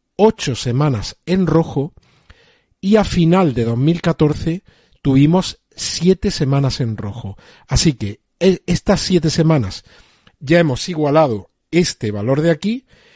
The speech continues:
y ahora, pues, estamos iniciando una semana en rojo. Veremos si la semana termina en rojo o no. Esto también tiene una lectura. Como siempre hemos dicho, los movimientos de Bitcoin no son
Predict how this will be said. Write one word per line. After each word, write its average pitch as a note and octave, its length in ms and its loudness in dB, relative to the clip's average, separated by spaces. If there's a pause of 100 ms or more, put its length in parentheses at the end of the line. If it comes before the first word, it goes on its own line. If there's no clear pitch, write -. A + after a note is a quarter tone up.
(140)
y B2+ 120 -2
ahora, E3+ 260 4
pues, C#3 200 -4
estamos F3 420 0 (560)
iniciando D3+ 680 0
una D3+ 200 -2
semana F#3 480 -2 (560)
en D#3+ 180 2
rojo. F3+ 480 2
Veremos C3 460 0
si E3+ 380 -2
la B2 180 -6
semana B2+ 340 -2
termina B2 380 -2
en C#3 80 -2
rojo D3+ 260 -2
o B2 60 -2
no. A#2 260 -4
Esto C#3+ 220 -6
también D3+ 340 -2
tiene C3+ 220 -2
una D#3 180 -2
lectura. G#2+ 540 -4 (340)
Como A#2 220 -2
siempre D3 340 2
hemos D3+ 180 2
dicho, G3+ 440 0 (340)
los B2+ 240 2
movimientos B2 760 -2
de A#2 140 -4
Bitcoin E3+ 520 0 (160)
no C3+ 260 2
son E3+ 420 0